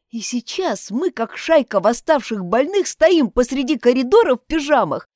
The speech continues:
беззащитные и безоружные. Марк дал сигнал, чтобы мы шли обратно в палату. Но мы все понимали, что уже не успеем. «Всем оставаться на месте!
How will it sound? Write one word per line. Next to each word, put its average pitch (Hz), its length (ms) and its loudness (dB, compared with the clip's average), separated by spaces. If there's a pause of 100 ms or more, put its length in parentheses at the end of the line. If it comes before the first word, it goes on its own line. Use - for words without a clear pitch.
(180)
беззащитные 339 1080 0
и 330 60 -6
безоружные. 262 880 -4 (1400)
Марк 220 500 -8
дал 240 280 0
сигнал, 220 560 -4
чтобы 214 340 -2
мы 302 140 0
шли - 180 -2
обратно 254 400 -2
в - 80 -12
палату. 165 600 -10 (760)
Но 214 160 -8
мы 247 120 2
все 240 180 -4
понимали, 254 500 -2
что 233 220 -6
уже 220 180 -6
не 220 120 -6
успеем. 165 640 -14 (920)
«Всем 269 460 2
оставаться 262 600 2
на 254 140 4
месте! 151 580 -2